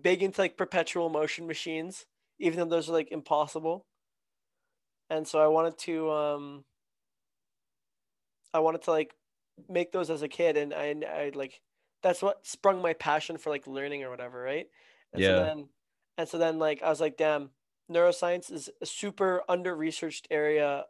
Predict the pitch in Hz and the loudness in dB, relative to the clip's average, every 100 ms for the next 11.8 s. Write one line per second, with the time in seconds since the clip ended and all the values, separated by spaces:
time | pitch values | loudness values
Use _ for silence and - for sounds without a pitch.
0 | _ 156 143 143 139 135 _ _ _ _ | _ 0 2 0 -4 -10 _ _ _ _
1 | _ _ _ _ 160 143 147 139 135 - | _ _ _ _ -6 -4 -2 -4 -6 -14
2 | _ _ _ _ _ - - 165 151 139 | _ _ _ _ _ -14 0 2 2 -2
3 | - 143 147 165 143 147 - _ - _ | -6 -4 -2 -2 -2 -4 -6 _ -20 _
4 | - - 196 185 185 180 175 156 147 147 | -16 -2 0 0 -2 -2 -4 -4 -4 -4
5 | 139 151 208 - _ - 139 143 139 - | -4 -2 -4 -10 _ -20 -8 -6 -6 -6
6 | 143 - 135 135 143 _ 104 101 101 104 | -10 -8 -8 -10 -12 _ 6 6 6 4
7 | 101 107 - 104 98 - 90 85 85 98 | 4 2 4 4 2 0 0 0 0 0
8 | 92 92 90 90 - 82 85 - _ _ | 0 0 0 0 -2 -4 -6 -8 _ _
9 | 123 - 170 185 180 170 147 143 147 143 | -8 -8 -2 4 6 6 4 0 0 2
10 | 151 165 160 151 160 147 139 156 _ _ | 2 2 0 -2 -2 -4 -4 -8 _ _
11 | - 165 165 156 151 147 143 | 2 4 4 2 -4 -8 -10